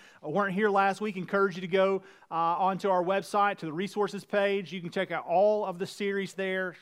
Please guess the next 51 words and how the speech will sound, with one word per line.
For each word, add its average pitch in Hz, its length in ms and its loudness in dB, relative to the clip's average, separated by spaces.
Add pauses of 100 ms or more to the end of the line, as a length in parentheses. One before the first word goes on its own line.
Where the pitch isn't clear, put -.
Check 190 180 -4
out 185 160 0
last 180 320 0
week, 175 320 -4
but 165 140 -10
just - 260 -16
sum 196 180 0
it 190 80 -2
up 180 140 -2
for 180 160 -2
you 170 100 0
real 185 140 -2
quickly. 202 500 -2 (320)
Um, 175 400 -6
we 220 280 0
need, 196 600 -2
as 170 280 -2
believers 196 420 -4
in 226 80 -6
Christ, 160 640 -2 (300)
uh, 160 240 0
according 208 380 2
to 202 40 4
Ephesians 190 520 -4
four, 202 500 0
really, 190 420 0 (300)
uh, 165 200 0
verse 175 280 0
twenty, 214 260 -2
we 165 100 -2
need 214 180 0
to 202 80 2
learn 175 400 0
Jesus. 147 540 -6
We 165 80 -8
need 185 140 -2
to 185 80 0
learn 175 220 -2
who 208 260 -2
He 208 280 -2
is, 202 380 2
why 180 380 2
He 208 140 -2
matters, 196 540 -2
what 165 300 -2
that 175 160 -2
does 185 220 0
to 170 80 -14
change 180 280 -2
our 185 120 0
life. 151 400 0